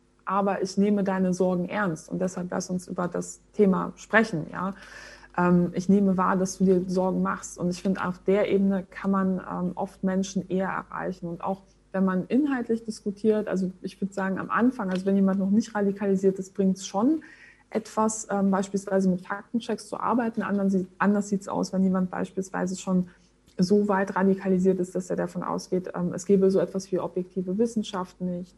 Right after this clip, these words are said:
ähm, es gäbe so etwas wie neutrale Presse nicht,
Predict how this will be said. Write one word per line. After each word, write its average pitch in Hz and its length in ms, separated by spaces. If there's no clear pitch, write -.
ähm, 175 300
es - 120
gäbe 185 260
so 185 100
etwas - 400
wie 180 140
neutrale 175 480
Presse 214 360
nicht, 190 300